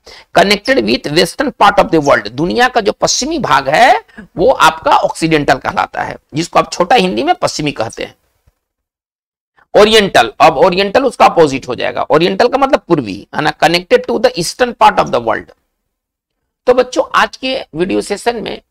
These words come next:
ये हम लोगों ने total eighteen words किए हैं, जो कि आपके examination point of view से काफी important है। बच्चों, एक बार फिर से आपसे रिक्वेस्ट है कि आप इस चैनल को,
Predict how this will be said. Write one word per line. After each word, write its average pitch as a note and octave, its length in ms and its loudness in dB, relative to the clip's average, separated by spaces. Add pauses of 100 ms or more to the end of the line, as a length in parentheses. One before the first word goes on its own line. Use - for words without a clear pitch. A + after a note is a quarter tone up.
(100)
ये F3 220 -4
हम F3+ 140 -6
लोगों G#3+ 220 0
ने A#3 80 -4
total G#3 360 -4 (100)
eighteen - 260 -8
words F3+ 340 -6
किए F#3 240 -8
हैं, F#3+ 200 -8 (400)
जो F3 120 -4
कि B3 240 -10
आपके F#3+ 300 -2
examination F3 640 -4
point G3+ 340 -6
of G3 60 -6
view F3+ 180 -10
से A#3 160 -12 (120)
काफी - 260 -10
important - 520 -18
है। - 100 -20 (920)
बच्चों, - 280 0
एक E3 80 -4
बार D#3 240 2
फिर G3+ 220 -4
से A#3 180 0
आपसे - 360 -2
रिक्वेस्ट F3 440 -6
है G#3+ 60 -2
कि G#3+ 140 -8
आप - 340 -4
इस - 280 -14
चैनल - 320 -4
को, G#3 340 -4